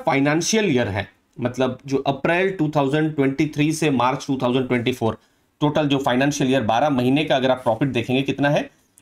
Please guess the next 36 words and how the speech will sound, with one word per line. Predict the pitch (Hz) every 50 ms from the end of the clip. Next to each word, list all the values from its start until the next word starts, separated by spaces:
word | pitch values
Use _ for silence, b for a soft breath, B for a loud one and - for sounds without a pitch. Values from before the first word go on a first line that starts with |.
| _ -
थर्टीन | - 160 147 214 226 220 - 165
थाउजेंड | 135 131 127 151 175 165
सेवन | - 143 135 143 143 135
एटी | 127 - 135 131
टू | - 160 151 139
करोड़, | 139 117 107 104 107
जो | 117 127
कि | 127 170 175 175
पिछली | 175 - 151 147 - - 175 196 233
बार | 180 143 120 120 117
से | - - 196 247 B B B B B B _ -
ट्वेंटी | 156 156 151 156 156 - - 226 240
सिक्स | - - - - 226 226 - -
परसेंट | - - 147 127 - - 196 180 -
ये | 151 139
प्रॉफिट | 143 - 113 113 113 117 156 143 -
इंक्रीज | 104 123 113 - 120 117 113 -
हुआ | 120 110 104 98
है। | 95 98 - _ _ _ _ -
क्वार्टर | - 135 - - 165
फ़ोर | 147 - 170 185 196
में | 202 196
प्रॉफिट | 180 185 180 185 190 175
देखेंगे, | 165 170 175 175 170 170
एटीन | 147 123 123 139 139 135
परसेंट | 147 139 135 151 143 139
इंक्रीज | 127 127 135 135 123 131
हुआ | 131 131 131
है। | 139 143 B B B B B B B B 123
बैंक | 110 143 147 165 190 196 - -
का | 208 190
निम, | 165 135 135 156 165 139 104 98
मतलब | 110 120 120 139 127
नेट | 123 123 143 170 196 - - -
इंटरेस्ट | 147 147 143 - 165 175 170 - 147
मार्जिन, | 120 110 117 123 123 123 123 101